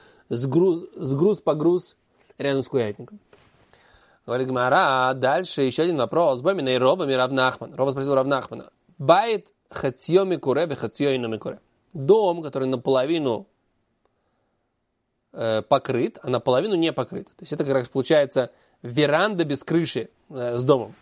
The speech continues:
Или, или, ну, или как бы, есть что даль тамот, нужно четыре ама или не-, нет, нет четыре ама. Омали,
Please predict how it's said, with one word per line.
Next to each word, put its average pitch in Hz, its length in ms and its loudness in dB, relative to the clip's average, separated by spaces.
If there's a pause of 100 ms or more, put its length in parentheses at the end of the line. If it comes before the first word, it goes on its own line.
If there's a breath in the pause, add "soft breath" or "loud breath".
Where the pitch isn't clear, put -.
(180)
Или, 143 200 -6
или, 156 340 -4
ну, 147 120 2
или 143 100 4
как 139 180 2
бы, 139 180 0 (1300)
есть 156 280 2
что 196 80 -2
даль 170 180 2
тамот, 185 380 -2
нужно 151 220 -4
четыре - 220 -2
ама 175 160 0
или 151 60 0
не-, 156 200 2
нет, 160 320 -2
нет 151 180 -4
четыре - 240 -8
ама. 110 160 -10 (640 soft breath)
Омали, 165 340 2